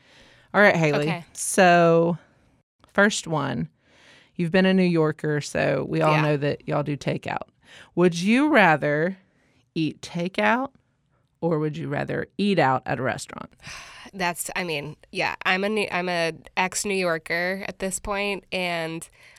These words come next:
Speaker 2: I would always rather eat out, but in the spirit of New York, we do a lot of takeout.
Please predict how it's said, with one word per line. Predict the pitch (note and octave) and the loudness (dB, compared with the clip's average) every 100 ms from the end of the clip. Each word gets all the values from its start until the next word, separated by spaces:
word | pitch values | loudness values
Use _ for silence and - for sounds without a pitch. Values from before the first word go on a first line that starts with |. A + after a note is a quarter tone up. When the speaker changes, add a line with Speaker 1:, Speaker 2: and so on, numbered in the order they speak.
| - | -2
Speaker 2:
I | G3 | 0
would | G3+ G3 - | 0 -2 0
always | F#3 G3 A#3 A#3 | 2 4 4 4
rather | A3+ G#3+ G3 - | 2 0 -2 -4
eat | G3+ G#3 - | -4 -4 -2
out, | - C4+ C#4+ C#4 - _ _ - | 2 4 4 0 -2 _ _ -4
but | G3+ | -2
in | G3 | 0
the | F#3+ | -4
spirit | F#3 G#3 G3 G3+ | -6 -4 0 0
of | G3 | -2
New | F#3 | -4
York, | E3+ E3 D#3+ E3 | -2 -2 -2 -4
we | - G#3 | -10 -10
do | F#3 F3 | -6 -4
a | F3 | -4
lot | E3+ D3+ C#3+ D#3 | -2 -2 0 -2
of | E3 | -6
takeout. | - - - A2 F#2 E2 | -8 -12 -8 -6 -6 -6